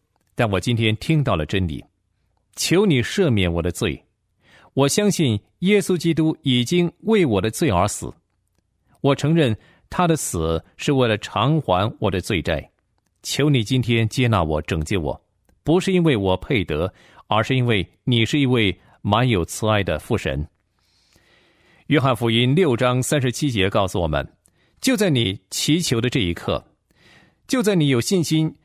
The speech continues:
与所听见的道调和的这一刻，天父就对你说：“我喜欢你的祷告，凡到我这里来的，我总不丢弃他。”若不是神的感动，没有一个人能到父这里来。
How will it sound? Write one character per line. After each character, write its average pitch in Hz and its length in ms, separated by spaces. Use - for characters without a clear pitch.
与 135 180
所 123 220
听 220 300
见 175 120
的 135 120
道 131 220
调 - 360
和 123 160
的 117 80
这 110 140
一 82 100
刻， 82 340
天 131 200
父 92 360
就 113 120
对 98 120
你 76 120
说 104 300
：“我 120 140
喜 110 240
欢 110 320
你 95 120
的 95 80
祷 73 180
告， 80 260
凡 170 280
到 240 140
我 160 180
这 208 140
里 143 100
来 104 220
的， 120 120
我 131 200
总 127 340
不 175 140
丢 147 240
弃 - 160
他。” 73 280
若 156 200
不 127 120
是 120 240
神 104 220
的 123 80
感 78 240
动， 90 180
没 107 340
有 160 80
一 107 140
个 110 80
人 92 200
能 104 200
到 104 160
父 98 240
这 98 120
里 78 120
来。 65 280